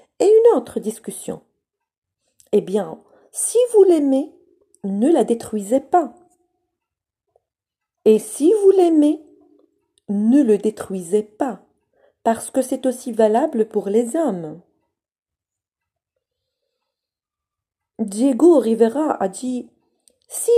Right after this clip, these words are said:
j'aimais une femme, plus je l'aimais, plus je voulais la blesser. »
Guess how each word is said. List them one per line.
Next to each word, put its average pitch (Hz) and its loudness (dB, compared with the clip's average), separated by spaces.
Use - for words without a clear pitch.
j'aimais 277 2
une 226 2
femme, 240 -6
plus 359 4
je 294 0
l'aimais, 302 0
plus 427 0
je 233 -2
voulais 254 -2
la 220 0
blesser. » 202 -6